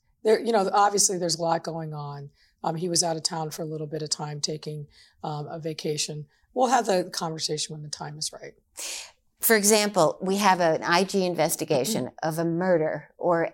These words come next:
Speaker 2: or a suicide
Speaker 1: Mm-hmm.
Speaker 2: that may have been a murder.
Speaker 1: Mm-hmm.
Speaker 2: And he
Speaker 1: <clears throat>
Speaker 2: ordered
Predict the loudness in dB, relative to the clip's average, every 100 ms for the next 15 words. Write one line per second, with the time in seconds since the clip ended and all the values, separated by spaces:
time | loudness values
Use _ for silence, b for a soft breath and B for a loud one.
0 | -2 4 6 8 6 6 6 6 6 6
1 | 4 0 -4 0 2 2 4 4 4 4
2 | 2 2 0 0 -2 -6 -10 -14 B B
3 | B B _ _ -2 0 2 2 0 -2
4 | -10 -10 -4 0 4 4 4 4 2 2